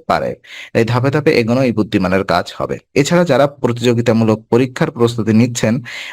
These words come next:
বা নতুন কোনো চাকরির জন্য চেষ্টা করছেন, তাদের জন্য সময়টি অত্যন্ত শুভ। পরিকল্পনা ও অধ্যবসায় সাফল্যের, আহ, অধ্যবসায়ের মাধ্যমে সফলতা নিশ্চিত হবে। সহকর্মীদের সঙ্গে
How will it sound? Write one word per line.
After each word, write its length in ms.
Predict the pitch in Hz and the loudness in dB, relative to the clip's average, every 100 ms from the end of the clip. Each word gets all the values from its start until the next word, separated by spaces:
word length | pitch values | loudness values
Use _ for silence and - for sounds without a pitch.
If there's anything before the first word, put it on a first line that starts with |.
| - | 0
বা 100 | 143 | 2
নতুন 340 | 147 147 156 | 2 0 0
কোনো 180 | 165 180 | 2 2
চাকরির 440 | 175 123 123 120 | 2 0 0 -2
জন্য 340 | 117 160 120 113 | 2 2 2 2
চেষ্টা 340 | 117 113 110 | 2 2 0
করছেন, 460 | 107 123 123 175 170 | 0 0 0 -2 2
তাদের 280 | 123 143 170 | 2 2 0
জন্য 260 | 123 113 | 0 0
সময়টি 420 | 117 95 101 143 | 2 0 2 0
অত্যন্ত 400 | 143 90 90 87 | -2 0 -2 0
শুভ। 460 | 80 - - 87 76 - _ | -2 0 0 0 -2 -4 _
পরিকল্পনা 680 | 104 104 101 104 107 120 120 - - - | 2 4 2 2 0 0 -2 -14 -18 -2
ও 60 | - | 4
অধ্যবসায় 680 | - 127 135 165 175 170 165 | 4 4 2 2 2 0 0
সাফল্যের, 480 | 127 117 127 139 165 185 _ _ | -2 0 0 0 -2 -10 _ _
আহ, 400 | 98 107 104 98 - - | 0 2 2 0 -6 -2
অধ্যবসায়ের 480 | 120 135 151 175 156 | 0 2 2 2 2
মাধ্যমে 460 | 120 - 156 117 | 2 0 0 0
সফলতা 460 | 135 120 - 123 135 | 0 -2 0 0 0
নিশ্চিত 400 | 113 110 - 120 120 | 0 -2 -2 -4 -4
হবে। 260 | - - 120 - | -4 -4 -4 -4
সহকর্মীদের 640 | - 113 117 120 123 120 | 0 2 2 2 2 0
সঙ্গে 480 | 117 165 165 117 | -2 -2 0 0